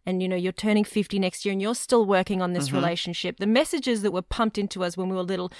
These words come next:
Speaker 1: these have clearly stuck around. These were damaging thoughts because we're having trouble shaking them, and we're, you know, mature adults now.
Speaker 2: Mm.
Speaker 1: Do you feel positive that kids are gonna be in a better place with that,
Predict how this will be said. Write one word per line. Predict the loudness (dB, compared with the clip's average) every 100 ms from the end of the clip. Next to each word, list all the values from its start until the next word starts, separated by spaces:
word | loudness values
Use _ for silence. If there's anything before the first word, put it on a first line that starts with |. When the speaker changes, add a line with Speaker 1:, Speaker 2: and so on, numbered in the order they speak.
| -16 -2
Speaker 1:
these | 0 0
have | -2
clearly | -2 2 4 4 2
stuck | -2 -4 0 0 0
around. | -2 -2 -2 -2
These | -4
were | -4 -8 _ _ -4
damaging | 0 0 0 -2 -4
thoughts | 2 2 2
because | -4 -2 2
we're | 2
having | 4 2 0
trouble | -2 -4 -2
shaking | -2 -2 -2 -4
them, | -4
and | -2
we're, | -2 -2 -2
you | 0
know, | 0 0
mature | -4 -2 0 0
adults | 2 0 -2 -2
now. | 0 -2
Speaker 2:
Mm. | -2 -4 -4 -8 -8 0
Speaker 1:
Do | 2
you | 2
feel | 2 2 2
positive | 2 2 2 2 0 0
that | -4 -2
kids | -4 -2
are | -2
gonna | -2 -2
be | 0 0 0
in | -2
a | -4 -4
better | -2 0 -2
place | -2 -2 -2 -4
with | -4
that, | -2 -2